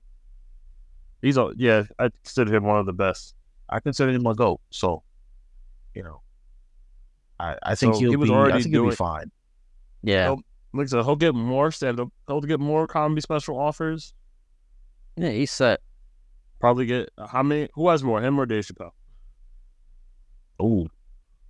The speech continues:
Speaker 2: Good question.
Speaker 3: In total?
Speaker 1: And I'm in right now on Netflix. I feel like it's Dave
Speaker 3: Oh,
Speaker 1: Chappelle
Speaker 3: on
Speaker 1: right now.
Speaker 3: Netflix?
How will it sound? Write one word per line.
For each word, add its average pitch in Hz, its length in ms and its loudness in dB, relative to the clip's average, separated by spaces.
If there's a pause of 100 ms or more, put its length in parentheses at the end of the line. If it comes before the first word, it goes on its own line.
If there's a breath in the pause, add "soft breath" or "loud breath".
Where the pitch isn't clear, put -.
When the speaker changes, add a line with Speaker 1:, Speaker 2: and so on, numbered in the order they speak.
Speaker 2:
Good 113 140 -2 (140)
question. - 400 -2 (240)
Speaker 3:
In 135 260 0
total? 170 520 2 (920)
Speaker 1:
And 170 240 -2
I'm 170 180 2
in 185 140 4
right 147 140 4
now 131 180 4
on 117 60 2
Netflix. 110 500 -4
I 113 60 -6
feel 143 160 -2
like 123 140 2
it's 110 100 -2
Dave 107 220 0
Speaker 3:
Oh, 147 140 6
Speaker 1:
Chappelle 120 80 6
Speaker 3:
on 113 80 2
Speaker 1:
right 123 140 2
now. 185 200 2
Speaker 3:
Netflix? - 180 -18